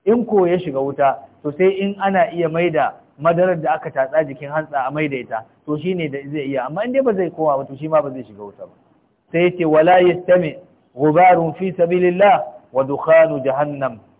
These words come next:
Ba su haduwa waje daya ranar alkiyama kenan.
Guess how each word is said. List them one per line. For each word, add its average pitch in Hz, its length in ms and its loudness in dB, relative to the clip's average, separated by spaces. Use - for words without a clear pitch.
Ba 170 260 4
su 165 60 -2
haduwa 156 420 2
waje 156 260 -2
daya 151 400 4
ranar 160 360 4
alkiyama 135 380 -2
kenan. 104 280 -12